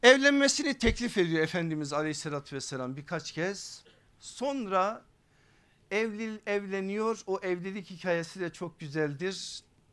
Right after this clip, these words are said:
Aradan bir müddet geçince Medine'ye birisi savaşsız hediye yoluyla bir bahçe bahşediyor. Allah Resulü aleyhissalatü vesselam da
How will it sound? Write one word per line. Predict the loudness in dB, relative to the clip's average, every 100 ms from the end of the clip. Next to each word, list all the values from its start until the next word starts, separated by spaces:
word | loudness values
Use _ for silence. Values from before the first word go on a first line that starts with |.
| _ _ _ -20 _ 4
Aradan | 8 8 6 2 0
bir | -2
müddet | -4 -4 -2 -2 -4
geçince | -4 -2 -2 2 2 2 -2 _ _ _ _ _ _ -6
Medine'ye | 2 2 2 0 0 0 -2 -6 _ _ _ _ _
birisi | -4 -4 -4 -4 -4 -4 -4 -10 _ _ _ _ _
savaşsız | -8 -2 0 0 -2 -8 -10 -10 -12 -16 -20 _ _ -6
hediye | -4 -2 -4
yoluyla | -2 -2 -4 -6 -4 -6 -6 -10 _ -8
bir | -8 -4
bahçe | -4 -4 -8 -6
bahşediyor. | -6 -6 -10 -12 -12 -16 -20 -20 _ _ _ _ _ _ 2
Allah | 4 4 2
Resulü | -2 -4 -4 -2
aleyhissalatü | -2 -4 -4 -4 -4 -6
vesselam | -6 -2 -2 -2
da | -2 -6